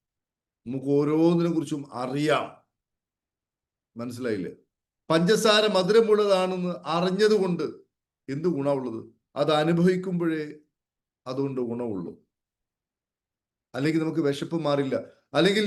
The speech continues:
ബിരിയാണി കഴിച്ചാൽ എൻ്റെ വിശപ്പ് മാറും, അല്ലെങ്കിൽ ഇന്ന ഫുഡ് കഴിച്ചാൽ എൻ്റെ അസുഖം മാറും എന്ന ഒരു അറിവ് ഒരാൾക്കുണ്ടായാൽ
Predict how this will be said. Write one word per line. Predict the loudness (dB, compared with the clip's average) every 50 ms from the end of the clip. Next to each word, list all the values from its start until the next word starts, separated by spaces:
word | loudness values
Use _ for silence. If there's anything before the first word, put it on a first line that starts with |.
| 0
ബിരിയാണി | 0 0 2 4 4 4 4 4 2
കഴിച്ചാൽ | 2 4 4 4 4 2 2 0 0 2 0 -2
എൻ്റെ | -2 -2 -2
വിശപ്പ് | -2 -2 -4 -4 -6 -4 -2 -4 -2 -2
മാറും, | 0 0 0 0 -2 -4 -6 -12 _ _ _ _ _ _ -10
അല്ലെങ്കിൽ | -8 -8 -8 -8 -8 -10 -10
ഇന്ന | -6 -4 -4 -4
ഫുഡ് | -4 -6 -4 -2 -2 0 2
കഴിച്ചാൽ | 2 0 0 2 2 2 2 2 -2 -4
എൻ്റെ | -4 -2 0
അസുഖം | 0 0 0 -2 -4 -4 -2 -2 -2 -2 0
മാറും | 0 4 4 4 4 2 -2 -4 -8 -10 _ _ _ _ _ -6
എന്ന | -6 -6 -4 -4
ഒരു | -4 -2 -2 0 0 0
അറിവ് | 0 0 -2 -4 -4 -4 -4 -2 -2 -2 -2
ഒരാൾക്കുണ്ടായാൽ | -2 -2 -4 -4 -6 -8 -10 -6 -4 -4 -2 -4 -4 -6